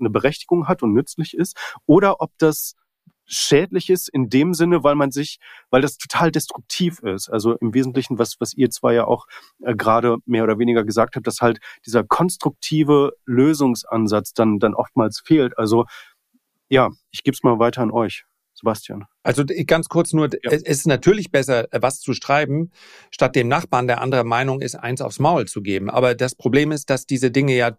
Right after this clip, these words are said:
Speaker 2: durchaus nach außen strahlen. Ich hab heute Morgen ein super brisantes Thema. Ja, da ging es um, äh, ein junges Mädchen, was mehr als nur belästigt wurde. Und die, die, äh, Straftäter sind nach Jugendstrafrecht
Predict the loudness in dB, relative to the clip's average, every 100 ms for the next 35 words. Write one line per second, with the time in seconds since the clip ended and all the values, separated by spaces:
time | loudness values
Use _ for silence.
0 | _ 0 0 2 -2 -2 -8 -10 -2 -2
1 | -2 -8 -6 -6 -4 -2 2 2 2 0
2 | 0 -2 -8 -6 -6 -4 -4 -2 -2 -2
3 | -2 -6 -8 -2 0 0 -6 -4 0 0
4 | 0 -2 -2 0 0 0 -4 -4 -4 -2
5 | -2 -2 -4 -4 0 2 2 0 0 0
6 | -2 -6 -6 -4 0 2 0 -2 -2 2
7 | 2 0 -4 -4 2 2 2 -4 -16 -20
8 | -20 -6 -2 -2 -2 -2 -2 -4 -4 -2
9 | -2 -4 -4 -2 -2 0 0 0 0 -2
10 | -2 0 0 0 -4 -4 0 0 0 0
11 | 0